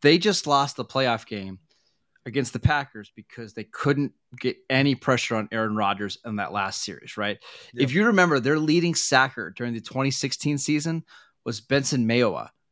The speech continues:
Speaker 1: who had
Speaker 2: Yep.
Speaker 1: six sacks for them. They drafted Randy Gregory in two thousand fifteen, and going into that draft, the two thousand seventeen draft, we already knew that Randy Gregory was gonna be suspended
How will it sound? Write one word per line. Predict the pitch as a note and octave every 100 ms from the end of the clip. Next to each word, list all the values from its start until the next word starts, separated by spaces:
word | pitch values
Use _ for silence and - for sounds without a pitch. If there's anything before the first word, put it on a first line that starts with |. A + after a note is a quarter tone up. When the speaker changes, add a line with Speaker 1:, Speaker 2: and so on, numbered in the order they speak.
| _
Speaker 1:
who | - B2+
had | B2
Speaker 2:
Yep. | B2+
Speaker 1:
six | - C#3+ -
sacks | - A#2 A2 -
for | G#2
them. | F#2+ F2+ - - - -
They | B2+
drafted | A2 B2 D3 D3+ F3
Randy | D#3 D#3 D3
Gregory | C3+ C3 B2 B2+
in | B2
two | B2+
thousand | B2 A#2
fifteen, | A2 B2 - A2+ G#2+ G#2 _ _ _
and | C3+ B2+
going | G#2+ D3+ F#3 F3
into | D#3+ D3+
that | C3+ B2
draft, | A#2+ C#3+ A#2 A2+
the | A2
two | - B2+
thousand | B2 A2 G#2+
seventeen | D3 D#3+ D3 B2
draft, | G#2 A2 G#2+
we | C#3 -
already | D3 D#3 E3+ D3 C3
knew | C3+ C3
that | A2+
Randy | A#2+ A#2
Gregory | G#2+ A#2+ A2 A2+
was | G2+ G2+
gonna | A2+
be | G#2
suspended | G#2+ G#2+ - A2 G#2 G2